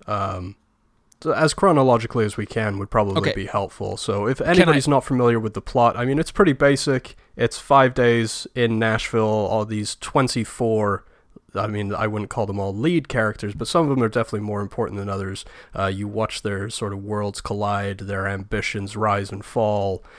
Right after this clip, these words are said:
Speaker 1: uh, ultimately ending in a very, very tragic ending. That's the, the sort of five cent review. Or five
Speaker 2: Yeah.
Speaker 1: cent, uh, uh, plot synopsis, rather.
Speaker 2: Um, can we, can we really say that this movie has a plot, though?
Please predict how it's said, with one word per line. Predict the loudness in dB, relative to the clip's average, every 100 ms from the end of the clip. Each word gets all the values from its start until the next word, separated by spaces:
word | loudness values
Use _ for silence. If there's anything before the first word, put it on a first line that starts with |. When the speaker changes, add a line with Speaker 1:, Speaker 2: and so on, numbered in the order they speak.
| -20 -20 -12
Speaker 1:
uh, | -6 -2 -2 0
ultimately | -2 0 -4 -4 -4
ending | -4 -4 -4 -4
in | -6
a |
very, | -4 -4 -4
very | -6 -8
tragic | -2 0 0 -2 -4
ending. | -2 -2 -2
That's | -4 -6 -6
the, | -6 -8
the | -10 -10
sort | -8 -8
of | -10
five | -4 -4 -2 -6
cent | -6 -6
review. | -8 -8 -6 -6 -8 _ -20 -20 -20 _ _ _ _ _ _ _ -12
Or | -8 -2
five | 4 4
Speaker 2:
Yeah. |
Speaker 1:
cent, | 4 2 2 0
uh, | 0 0 0 -4
uh, | -4 -4
plot | -4 4 4 4
synopsis, | -2 -6 -10 -10
rather. | -8 -8 -12 -20 _ _ _ -16 -4
Speaker 2:
Um, | -2 0 -2 -8
can | -2 -2 0
we, | -2 -2 -8 _ _ _ -18 -14 -2
can | 2 2
we | 2
really | 2 0
say | 0 2 2
that | 2
this | 0 -2 -2
movie | 0 0
has | 0 -2
a |
plot, | 0 4 4 2
though? | -2 -4